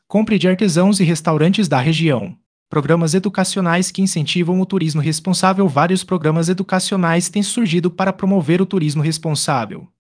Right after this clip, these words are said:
Esses programas ajudam você a entender a relação entre turismo sustentável e proteção ambiental.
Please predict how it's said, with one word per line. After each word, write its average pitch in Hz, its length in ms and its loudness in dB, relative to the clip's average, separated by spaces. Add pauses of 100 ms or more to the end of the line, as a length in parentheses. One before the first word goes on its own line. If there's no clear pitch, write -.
Esses - 160 -8
programas 175 420 -2
ajudam 170 400 -2
você 190 360 -4
a 175 100 0
entender 190 420 0
a 175 40 0
relação 160 560 -2
entre 180 240 -2
turismo 175 420 -2
sustentável 175 800 0
e 170 60 -4
proteção 175 580 -2
ambiental. 147 720 -4